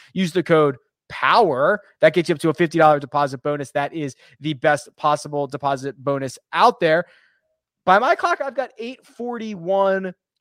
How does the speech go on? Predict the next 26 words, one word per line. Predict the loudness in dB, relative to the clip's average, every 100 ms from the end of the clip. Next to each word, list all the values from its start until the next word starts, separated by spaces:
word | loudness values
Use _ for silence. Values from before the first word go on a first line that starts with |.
| -14
P | -2 0
M | 0
Eastern | -2 -8 -10 -8
time, | -8 -8 -10
Joe. | -12 -12
So | -12
we | -10 -4
are | -4
probably | -2 -2 0 -2 -2 -2 -2 -4 -10 -10
fifteen, | -10 -8 -10
sixteen, | -10 -14 -12 -14
seventeen-ish | -6 -4 -4 -8 -10 -8 -8 -10
minutes | -8 -6 -6 -8 -10
away | -4 0 0 0 -4 -6 _ _ -4
from | -2 -2
this | -2
I | 0 0
P | -2
O | -8
closing. | -4 -6 -6 -10
So | -8
let's | -8 -6
see | -12 -8 -6 -6 -6 -4 -6 -10 _ -6
kind | -4 -2
of |
the | -4